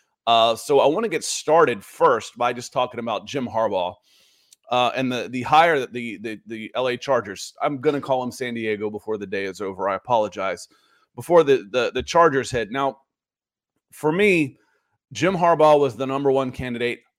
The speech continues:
last year. He was the number one candidate again this year. Uh, it, it was coming out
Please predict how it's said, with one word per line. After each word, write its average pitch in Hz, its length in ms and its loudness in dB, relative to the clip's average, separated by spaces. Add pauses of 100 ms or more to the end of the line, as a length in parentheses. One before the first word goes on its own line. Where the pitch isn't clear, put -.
last 127 460 0
year. 95 360 -12 (240)
He 139 140 -10
was 139 160 -6
the 143 80 -6
number 147 180 -2
one 147 200 0
candidate 120 520 -6
again 120 440 -8
this 151 320 -4
year. 87 240 -12 (600)
Uh, 120 340 2 (180)
it, 117 240 -8
it 131 140 -8
was 151 180 -2
coming 208 320 0
out 175 220 4